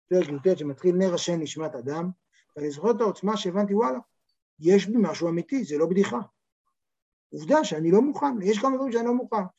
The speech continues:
כאילו, כל אחד כאן יכול לבדוק עם עצמו, מה הוא לא מוכן? האם הוא מוכן ש-, בוא ניקח את זה לאקסטרים, האם הוא מוכן,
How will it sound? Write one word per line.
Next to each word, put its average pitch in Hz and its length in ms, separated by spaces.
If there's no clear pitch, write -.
כאילו, 170 240
כל 285 160
אחד 254 200
כאן 196 120
יכול 185 240
לבדוק 175 280
עם 165 120
עצמו, 135 380
מה 277 120
הוא 302 120
לא 285 100
מוכן? 196 320
האם 202 140
הוא 208 80
מוכן 180 680
ש-, - 220
בוא 185 120
ניקח 220 260
את 214 60
זה 220 100
לאקסטרים, 220 540
האם 180 140
הוא 185 360
מוכן, 185 520